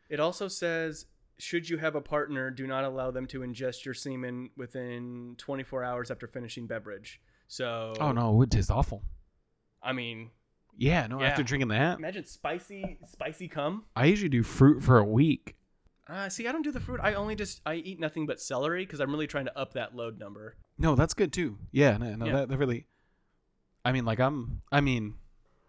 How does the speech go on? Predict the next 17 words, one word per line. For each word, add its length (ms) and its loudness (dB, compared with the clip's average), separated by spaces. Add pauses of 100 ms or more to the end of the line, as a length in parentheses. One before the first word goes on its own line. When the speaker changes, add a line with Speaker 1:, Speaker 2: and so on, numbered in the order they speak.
(340)
Speaker 2:
I'm 120 -8
probably 220 -4
one 240 -6
good 180 -4
tasting 320 -6
load 200 0
away 280 -2
from 220 -8
just 300 -8 (160)
Speaker 1:
Mm. 60 -12
Speaker 2:
converting 480 -2
over. 320 -4
Speaker 1:
I 480 -20
mean, 100 -10
aren't 140 -10
we 120 -12
all? 260 -12